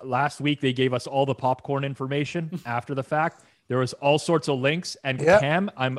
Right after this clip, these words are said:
Speaker 1: apologize. The over half deaths
Speaker 3: Oh, big
Speaker 1: was an
Speaker 3: time.
Speaker 1: absolute lock. There
Speaker 3: I,
Speaker 1: was
Speaker 3: I
Speaker 1: a, been a ton of popcorn deaths.
Speaker 3: And
Speaker 1: But
Speaker 3: broccoli.
Speaker 1: broccoli. I, well, I, I'm sure.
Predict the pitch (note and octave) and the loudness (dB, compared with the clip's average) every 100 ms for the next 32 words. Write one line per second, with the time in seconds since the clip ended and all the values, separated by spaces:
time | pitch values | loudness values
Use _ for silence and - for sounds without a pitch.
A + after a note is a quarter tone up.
0 | - A#2+ - C#3 D3+ D3+ E3 F3+ G3+ F3+ | -4 -4 0 0 0 0 0 2 0 -4
1 | - _ _ - C3 D3 D#3 D#3 E3 D3 | -14 _ _ -10 -2 2 4 4 2 2
2 | C3 C#3 C#3 - A#2+ A#2 D3 - - - | 0 0 0 -4 -10 -6 -6 -6 -4 6
3 | A3+ C3+ G3 C#3 B2+ C3 C#3+ - D#3+ D#3 | 6 6 6 4 4 4 2 2 -2 -4
4 | C3 C3 F3+ - - _ _ _ - C#3 | -2 0 0 -2 -12 _ _ _ -2 2
5 | C#3+ C#3+ C3 - C3 D#3+ C#3+ - F3 G3+ | 4 2 0 0 0 0 0 0 2 2
6 | G3 - E3 - F#3 F#3+ E3+ G#3 - - | 0 0 -2 -2 -4 -2 -2 -4 -4 0
7 | G3 G3 G3 B3 - E3 A#2 - _ _ | 2 6 10 10 8 2 -2 -6 _ _
8 | _ - C3+ D3+ - F#3 F#3+ C3+ C#3+ C#3 | _ -4 0 2 0 -2 0 2 4 2
9 | A#2+ C3 C3+ C3 C3 - C3+ - _ - | -2 -2 2 2 0 -6 -16 -16 _ -16
10 | A2 C3 C#3+ | -4 0 0